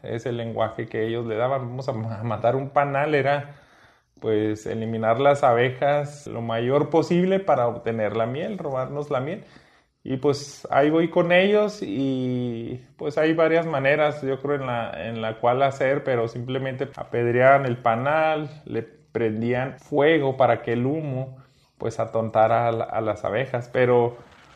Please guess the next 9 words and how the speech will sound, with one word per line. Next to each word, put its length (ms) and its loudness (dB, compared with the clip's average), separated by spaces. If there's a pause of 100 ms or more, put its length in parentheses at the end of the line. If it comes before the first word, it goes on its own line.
(140)
obviamente, 720 2
lo 420 2
hemos 640 0
vivido 720 2 (720)
algunos, 840 -2
pero 220 2
lo 100 2
hemos 380 0
visto 480 -4